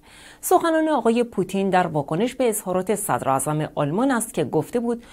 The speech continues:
روسیه با توسل به خشونت می‌خواهد مرزها را تغییر دهد.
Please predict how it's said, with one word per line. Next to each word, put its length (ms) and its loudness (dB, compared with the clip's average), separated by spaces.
روسیه 380 4
با 140 2
توسل 560 -2
به 140 -2
خشونت 760 -2
می‌خواهد 480 -2
مرزها 440 -2
را 120 2
تغییر 480 -2
دهد. 420 -10